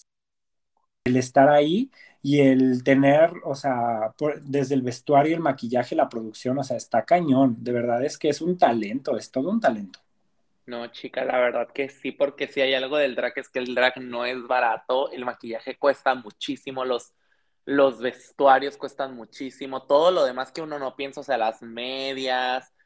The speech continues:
Speaker 2: las pelucas, los tacones, los accesorios,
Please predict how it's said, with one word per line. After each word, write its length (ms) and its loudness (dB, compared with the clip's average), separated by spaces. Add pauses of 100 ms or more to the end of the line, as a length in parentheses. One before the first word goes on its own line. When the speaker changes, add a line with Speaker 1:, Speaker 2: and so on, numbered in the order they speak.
(140)
Speaker 2:
las 320 -4
pelucas, 920 -2
los 200 -10
tacones, 800 -4
los 160 -10
accesorios, 1200 -2